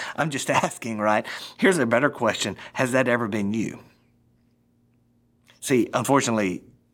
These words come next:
I'm giving you the list of where I have <laughs> failed when I really look at what love is and what love is not.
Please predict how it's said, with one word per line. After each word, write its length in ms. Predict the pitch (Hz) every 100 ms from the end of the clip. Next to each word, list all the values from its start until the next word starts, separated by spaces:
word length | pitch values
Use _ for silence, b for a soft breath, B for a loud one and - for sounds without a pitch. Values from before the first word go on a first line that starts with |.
| _ _ _ _
I'm 140 | 113 135
giving 340 | 120 117 110
you 120 | 113
the 100 | 107
list 360 | 98 104 110 -
of 80 | 101
where 160 | 113
I 140 | 107 127
have 180 | 113 -
<laughs> 0 |
failed 500 | 170 170 156 117 B B
when 200 | 165 131
I 60 | 123
really 460 | 123 139 156 143 117
look 280 | 123 131
at 100 | 120
what 180 | 101 123
love 300 | 107 110 107
is 220 | 113 117
and 100 | 110
what 140 | 110 76
love 240 | 104 110
is 180 | 104 98
not. 400 | 101 101 147 -